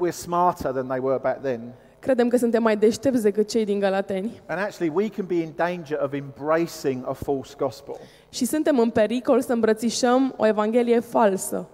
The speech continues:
Speaker 1: As we allow our culture to infiltrate our thinking.
Speaker 2: Pentru că permitem de multe ori cultura să se infiltreze în gândirea noastră.
Speaker 1: And as we let it dilute the powerful truth of the gospel.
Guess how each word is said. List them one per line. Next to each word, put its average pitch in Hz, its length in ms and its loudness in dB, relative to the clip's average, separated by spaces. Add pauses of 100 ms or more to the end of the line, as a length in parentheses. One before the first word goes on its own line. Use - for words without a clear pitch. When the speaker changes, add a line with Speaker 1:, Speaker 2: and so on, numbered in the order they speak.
(100)
Speaker 1:
As 147 220 -8
we 160 100 0
allow 175 320 0 (140)
our 165 100 -2 (140)
culture 180 400 -4 (120)
to 165 220 -6
infiltrate 151 680 -6
our 135 200 -4
thinking. 131 400 -12 (160)
Speaker 2:
Pentru 247 220 2
că 240 120 2
permitem 262 760 2
de 214 80 0
multe 240 280 2
ori 240 120 2
cultura 226 800 2
să 277 160 -6
se 247 120 0
infiltreze 240 680 0
în 233 100 -4
gândirea 214 420 2
noastră. 196 580 -2 (160)
Speaker 1:
And 131 160 -10
as 135 140 -8
we 147 100 -4
let 165 260 -4
it 151 180 -8
dilute 147 480 0
the 143 100 -2 (280)
powerful 147 300 0 (160)
truth 143 280 -6
of 117 60 -10
the 123 100 -14
gospel. 131 420 -4